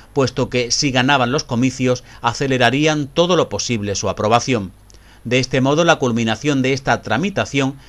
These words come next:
permitirá la ubicación en este estratégico enclave de la empresa de alimentación Alipensa. Carmen Flores entiende que se está ante una buena noticia, puesto que el proyecto redundará en la creación de empleo.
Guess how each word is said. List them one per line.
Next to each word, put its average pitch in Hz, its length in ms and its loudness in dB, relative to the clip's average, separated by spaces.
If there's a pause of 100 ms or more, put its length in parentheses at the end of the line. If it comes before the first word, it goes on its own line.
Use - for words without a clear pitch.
(160)
permitirá 135 520 2
la 147 100 6
ubicación 147 600 0
en 135 100 0
este 143 280 -2
estratégico 147 680 -2
enclave 143 480 0 (240)
de 135 160 0
la 147 80 4
empresa 143 460 -2
de 151 80 2
alimentación 123 840 -2
Alipensa. 113 760 -2 (340)
Carmen 123 360 0
Flores 135 380 2
entiende 127 580 0
que 127 160 -2
se 123 180 -4
está 143 320 2
ante 139 300 0
una 160 220 0
buena 123 260 0
noticia, 135 580 -2 (240)
puesto 151 300 2
que 151 60 4
el 143 100 2
proyecto 147 440 2
redundará 165 560 2
en 139 60 0
la 151 140 0
creación 101 480 -2
de 107 80 -2
empleo. 113 460 0